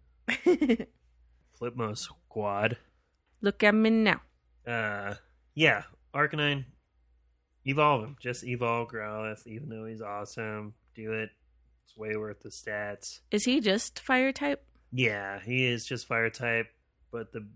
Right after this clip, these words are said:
Speaker 2: most beneficial thing in, in the later generation is he does learn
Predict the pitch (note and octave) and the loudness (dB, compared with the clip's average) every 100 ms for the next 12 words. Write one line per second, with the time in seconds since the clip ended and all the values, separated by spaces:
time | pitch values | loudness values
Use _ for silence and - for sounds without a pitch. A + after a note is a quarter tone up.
0 | - A#2+ B2+ B2 C3+ B2 - A#2+ B2 A2 | -10 -2 0 0 -2 -2 -2 -4 -4 -6
1 | A#2 A2+ A2 G#2+ G#2 G#2+ A2+ G2+ G#2 G#2+ | -4 -2 -4 -6 -10 -14 -16 -14 -10 -8
2 | G#2+ G#2+ G#2+ G#2+ G#2 G#2 G2+ - G2+ G2 | -6 -6 -6 -6 -6 -8 -10 -10 -12 -12
3 | F#2+ - G#2 A2+ G#2+ G#2+ A2 G#2+ G#2 G2+ | -14 -14 -10 -6 -4 -4 -6 -6 -8 -10